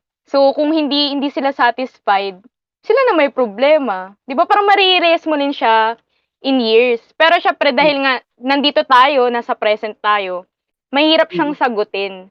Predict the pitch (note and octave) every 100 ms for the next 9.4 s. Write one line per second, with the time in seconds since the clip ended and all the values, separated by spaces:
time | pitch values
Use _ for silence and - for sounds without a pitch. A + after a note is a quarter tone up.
0 | _ _ _ C#4 C#4+ D#4 D#4+ D4+ D#4+ -
1 | C#4 C#4 C4 B3 A#3+ A3+ A#3 A3+ A3 -
2 | _ _ _ _ _ _ _ A#3 - _
3 | B3 B3 B3 B3 - A#3+ _ C4 A#3+ A#3+
4 | A#3+ A#3+ A3+ A3+ A3 G#3 - G#3 A#3 G#3+
5 | G#3 _ _ _ _ _ _ _ _ _
6 | _ A3+ A#3 - A3 G#3+ G3+ F#3 F#3 -
7 | F3 E3+ - F#3 F3 F3+ F#3 G3 A3+ A3+
8 | - _ _ _ C#4+ D#4 A#3+ G#3 F#3 F#3
9 | F#3+ G3 _ E3+